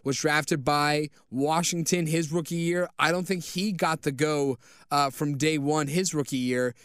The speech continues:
He was eventually worked in, but things didn't work out for him in Washington, and that's how he ended up on the Steelers roster. So neither guy is, is, is used to this day one from, from day one of the offseason being considered for the number one spot.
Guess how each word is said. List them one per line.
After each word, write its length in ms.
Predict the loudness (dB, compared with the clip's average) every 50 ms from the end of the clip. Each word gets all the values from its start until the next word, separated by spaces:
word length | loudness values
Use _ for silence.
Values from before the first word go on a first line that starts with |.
| -20 _
He 140 | -4 -2 -2
was 160 | 0 0 0
eventually 480 | 0 0 -2 -2 -2 -2 -2 -2 -2 -2
worked 420 | -2 -2 -2 -2 -2 -2 -2 -2
in, 220 | 0 0 0 0
but 160 | 0 -2 -2 -2
things 260 | -2 -2 -2 -2 0
didn't 300 | -2 -2 -2 -2 -2 -2
work 400 | 0 2 2 2 0 0 0 0
out 220 | 0 0 0 0
for 120 | -2 -2 0
him 180 | 0 0 0
in 120 | 0 0 0
Washington, 560 | 2 2 0 0 -2 -4 -2 -2 0 0 0
and 160 | 0 0 0
that's 240 | 0 0 0 0 -2
how 180 | -2 -2 0
he 120 | 0 0 0
ended 180 | 0 0 0
up 200 | 0 0 0 0
on 120 | 0 0 0
the 60 | 0
Steelers 360 | -2 -4 -4 -6 -6 -6 -6
roster. 500 | -8 -8 -6 -4 -4 -2 -2 -2 -2 -2 -6 -10 -20 -20 -20 -20 -20 -20 -20 -20 -20 -12 _
So 140 | 0 0 2 2
neither 420 | 4 4 4 4 4 2 0 2
guy 240 | 2 4 4 4 4
is, 220 | 4 2 0 0 0
is, 180 | 0 0 0 -2
is 340 | 0 0 0 0 0 0 0
used 240 | 0 0 0 -2 -2
to 80 | -2
this 260 | -2 0 0 0 -2
day 400 | -2 -4 -2 0 2 2 2 0
one 600 | -2 -2 0 2 2 4 4 2 2 0 -2 -6 -8 _ _
from, 280 | 0 0 2 2 0 -4 -6
from 220 | -4 -2 0 0 0
day 200 | 2 2 2 2
one 200 | 2 0 2 2
of 100 | 2 2
the 140 | 0 2 2
offseason 720 | 4 4 2 2 0 -2 -2 -4 -2 -4 -4 -6 -4 -2
being 220 | 0 2 2 0
considered 560 | 0 -2 -4 -2 0 2 2 2 2 0 0 -2
for 120 | -2 -2
the 100 | 0 0
number 340 | 0 0 0 0 0 0 0
one 300 | 0 0 0 0 0 0
spot. 400 | -2 -4 -2 -2 -4 -4 -6